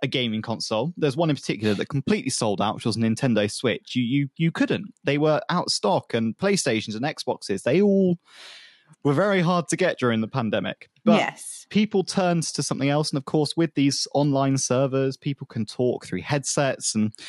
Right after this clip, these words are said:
Speaker 1: you know, I'm sure some families might have had FaceTime on a phone and they were playing with each other. You know, it is, it is something positive, I think. And it shows that families have continued to connect, but it is in a different way.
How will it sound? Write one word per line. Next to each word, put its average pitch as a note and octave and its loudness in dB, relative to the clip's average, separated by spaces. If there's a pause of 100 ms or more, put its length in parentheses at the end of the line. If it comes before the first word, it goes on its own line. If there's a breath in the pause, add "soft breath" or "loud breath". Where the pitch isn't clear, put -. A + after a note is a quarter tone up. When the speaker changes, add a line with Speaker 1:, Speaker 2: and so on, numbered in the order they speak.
(300 loud breath)
Speaker 1:
you D#3 2
know, G#2 2
I'm B2 0
sure C3 2
some A2+ -2
families G#2 0
might A2 2
have G#2 -2
had - -4
FaceTime A2+ -2
on G#2 2
a G#2+ 0
phone A#2 2
and A2+ 0
they G#2 2
were G2+ 2
playing A2+ -2
with G#2 0
each - -4
other. G#2+ 0
You B2+ 0
know, B2+ 0
it - 0
is, D3+ 0 (800 soft breath)
it G#3 -2
is A#3+ 0
something G#3 -2
positive, E3+ -2 (120)
I A2 -2
think. G2 -4
And A#2+ 2
it C3+ 0
shows E3 0
that - -4
families E3 0
have - -4
continued C#3 0
to - -20
connect, - -4 (160)
but D#3 2
it D#3+ -2 (160)
is F3 2
in D#3 0
a D#3 4
different C#3 -4
way. G2 -2